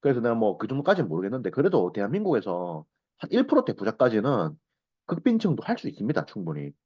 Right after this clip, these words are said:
예, 그것도 한 마흔 살 정도 될 수도 있고 그래요. 열심히 하면 됩니다.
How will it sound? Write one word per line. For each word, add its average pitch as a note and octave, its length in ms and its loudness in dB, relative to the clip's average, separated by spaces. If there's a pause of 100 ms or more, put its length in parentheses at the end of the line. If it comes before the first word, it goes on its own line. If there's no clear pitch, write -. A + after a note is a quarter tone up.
(140)
예, D#2 140 -4
그것도 D3 260 -2
한 G#2+ 100 0
마흔 D#3+ 200 6
살 B2 120 4
정도 F#2 200 -4
될 C3 140 2
수도 C#3 160 -6
있고 - 160 -8
그래요. G2 320 -6 (160)
열심히 C#3+ 240 0
하면 C#3 120 2
됩니다. - 380 -4